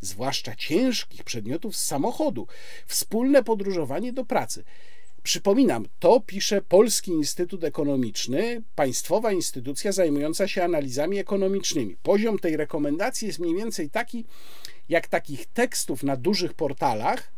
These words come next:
w działach samochodowych, które się regularnie pojawiają, em, i w zasadzie są kopiami samego siebie. Znaczy, co zrobić, żeby oszczędzić paliwo? Eksperci podpowiadają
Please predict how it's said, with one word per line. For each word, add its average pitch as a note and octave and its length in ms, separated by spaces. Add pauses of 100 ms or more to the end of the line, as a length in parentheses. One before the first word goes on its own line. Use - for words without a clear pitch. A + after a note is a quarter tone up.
w G#2 140
działach E3 720
samochodowych, D#3 840
które D4 280
się A3 140
regularnie G3+ 580
pojawiają, G#3 760 (500)
em, C#3 680
i G3+ 80
w F3+ 40
zasadzie D#4 360
są A#3+ 200
kopiami A3+ 580
samego G3+ 420
siebie. B2 260
Znaczy, C#3 280 (680)
co D4 520
zrobić, B3+ 640
żeby G#3 260
oszczędzić G3+ 600
paliwo? D#3 400
Eksperci C4+ 680
podpowiadają F#3 920